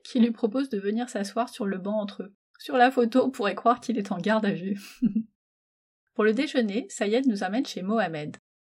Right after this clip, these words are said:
On s'installe en terrasse, sur les confortables banquettes recouvertes de tapis multicouleurs et de coussins,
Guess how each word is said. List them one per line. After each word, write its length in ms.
On 80
s'installe 400
en 80
terrasse, 580
sur 200
les 100
confortables 640
banquettes 400
recouvertes 500
de 100
tapis 360
multicouleurs 640
et 40
de 100
coussins, 480